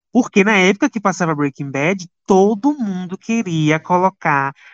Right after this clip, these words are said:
a cap-, não sei se vocês pegaram essa época, mas eu acho que Rick deve ter pegado. Todo mundo queria colocar a capinha do Facebook ou do Twitter com a logo de Breaking Bad, que vinha o seu nome.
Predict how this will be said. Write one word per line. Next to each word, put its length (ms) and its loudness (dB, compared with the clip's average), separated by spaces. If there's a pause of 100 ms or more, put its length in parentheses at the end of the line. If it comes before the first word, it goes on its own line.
a 120 -2
cap-, 220 -4 (100)
não 120 -4
sei 160 -6
se 120 -12
vocês 240 -10
pegaram 280 -4
essa 160 -8
época, 220 -8
mas 120 -4
eu 60 -6
acho 120 -10
que 80 -10
Rick 160 -8
deve 180 -8
ter 100 -4
pegado. 380 -8 (400)
Todo 220 2
mundo 180 -2
queria 180 -2
colocar 260 0
a 40 -4
capinha 360 -2
do 80 2
Facebook 640 -2
ou 160 4
do 100 0
Twitter 680 -2 (420)
com 360 4
a 100 4
logo 400 2
de 100 -8
Breaking 360 -2
Bad, 280 -2
que 120 -12
vinha 160 -2
o 20 -6
seu 220 -4
nome. 400 -2